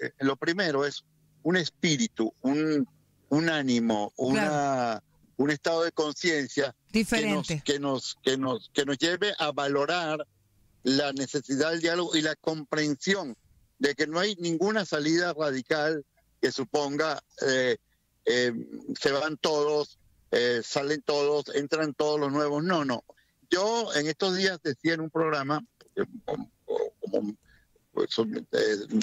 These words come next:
Speaker 1: se fue, se celebró San Agustín, que es un sabio de la iglesia, y entonces, bueno, el día de San Agustín me enviaron muchos mensajes, uno que me llamó mucho la atención, "El hombre nuevo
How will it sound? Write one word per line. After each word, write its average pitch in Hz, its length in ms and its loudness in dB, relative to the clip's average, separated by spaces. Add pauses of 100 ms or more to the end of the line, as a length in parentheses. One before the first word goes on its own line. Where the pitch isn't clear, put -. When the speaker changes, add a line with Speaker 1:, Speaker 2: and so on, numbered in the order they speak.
(140)
Speaker 1:
se - 140 -8
fue, 117 180 0
se 113 240 0
celebró 113 380 -2
San 151 160 -2
Agustín, 143 600 -2 (400)
que 104 60 0
es 107 60 2
un 131 360 0
sabio 139 380 0
de 135 80 0
la 139 80 2
iglesia, 135 580 0 (480)
y 120 120 4
entonces, 120 480 -2
bueno, 120 400 -2
el 95 120 2
día 104 120 2
de 110 80 -2
San 131 120 -2
Agustín 127 360 0
me 131 80 4
enviaron 120 340 0
muchos 123 260 0
mensajes, 143 540 -2
uno 143 240 0
que 135 160 -2
me 120 260 -4
llamó 113 280 0
mucho 135 260 0
la 135 80 -2
atención, 123 500 -2 (440)
"El 127 160 4
hombre 156 280 0
nuevo 170 340 0